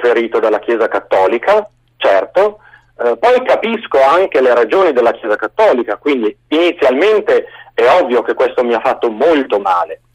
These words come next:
Poi col tempo ho anche compreso che aveva le sue ragioni e quindi comprendo anche i bisogni della gerarchia nei confronti, appunto,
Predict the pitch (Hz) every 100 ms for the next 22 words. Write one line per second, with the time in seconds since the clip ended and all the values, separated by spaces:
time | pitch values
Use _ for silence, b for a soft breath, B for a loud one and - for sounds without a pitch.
0 | _ _ _ 165 151 147 147 123 139 175
1 | 156 131 170 156 127 139 139 127 143 143
2 | - 123 120 135 120 117 - 135 123 120
3 | 120 123 143 143 180 196 _ _ _ _
4 | - - 135 131 131 135 127 123 123 123
5 | 127 151 147 - 117 127 117 135 156 143
6 | 123 113 107 113 110 101 - 131 135 139
7 | 120 113 113 104 120 117 117 - - 113
8 | 113 107